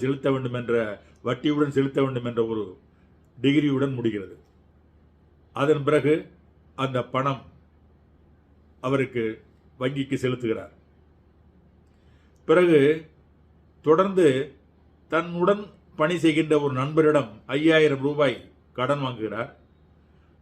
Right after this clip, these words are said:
ஐயாயிரம் ரூபாய்க்கு பிராமிசரி நோட்டு எழுதி கொடுக்கிறார்.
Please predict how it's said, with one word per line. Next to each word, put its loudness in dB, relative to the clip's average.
ஐயாயிரம் 4
ரூபாய்க்கு 0
பிராமிசரி 2
நோட்டு -4
எழுதி 0
கொடுக்கிறார். -8